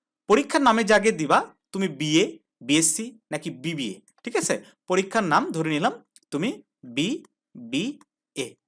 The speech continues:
ঠিক আছে? তারপর পাশের বছর, বৎসর মানে কোন ইয়ারে তুমি পাস করেছো, তুমি ধরে নিলাম পাস করেছো দুহাজার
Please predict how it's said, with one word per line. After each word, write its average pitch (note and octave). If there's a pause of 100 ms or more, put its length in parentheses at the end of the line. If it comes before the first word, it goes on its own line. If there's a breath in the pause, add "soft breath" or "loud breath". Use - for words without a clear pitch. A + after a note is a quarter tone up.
(200)
ঠিক D4
আছে? - (360 soft breath)
তারপর A3
পাশের A3+
বছর, E3+ (460)
বৎসর D#3+
মানে F#3
কোন D#4+ (120)
ইয়ারে G#3+
তুমি C4
পাস A3+
করেছো, -
তুমি F4+
ধরে A3
নিলাম B3
পাস G3
করেছো F3+
দুহাজার D#3